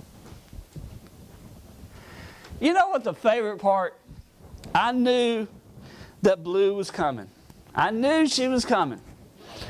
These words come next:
Sis told me yesterday that they're in Texas.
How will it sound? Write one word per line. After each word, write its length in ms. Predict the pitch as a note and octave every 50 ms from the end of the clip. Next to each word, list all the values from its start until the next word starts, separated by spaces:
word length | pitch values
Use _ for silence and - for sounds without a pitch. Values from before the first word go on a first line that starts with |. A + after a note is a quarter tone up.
| - - -
Sis 380 | - - - G#3 A#3+ C4 -
told 260 | - C4+ A#3 A#3+ B3 B3
me 80 | A#3+
yesterday 640 | A#3 A#3 A#3 A#3 - - G3 E3+ D#3+ D#3 D3 C#3 C#3 - - - - - - - -
that 160 | - C3 G#2+
they're 160 | A2+ D3+ D#3+
in 120 | F3 F3 E3
Texas. 640 | - - F3 D#3 - - - - - - - -